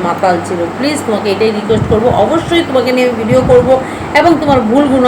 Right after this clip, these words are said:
আমি অবশ্যই এইভাবে সুন্দরভাবে আমি তোমাকে বড় দিদি হিসাবে তোমাকে ভরিয়ে, ধরিয়ে দেওয়ার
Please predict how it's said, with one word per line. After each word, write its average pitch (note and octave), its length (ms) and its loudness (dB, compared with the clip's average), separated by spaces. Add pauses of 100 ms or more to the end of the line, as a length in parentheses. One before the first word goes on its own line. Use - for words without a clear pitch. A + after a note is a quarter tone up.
আমি A#3 100 2 (160)
অবশ্যই C#4 320 2 (100)
এইভাবে A#3+ 300 2 (120)
সুন্দরভাবে C4+ 640 2
আমি G#3+ 160 -2
তোমাকে A3 220 -2 (480)
বড় C4 140 6 (160)
দিদি C4 220 0 (100)
হিসাবে A#3+ 320 0 (380)
তোমাকে A3+ 220 2 (120)
ভরিয়ে, G#3+ 260 4 (120)
ধরিয়ে C4 280 4
দেওয়ার A#3 200 4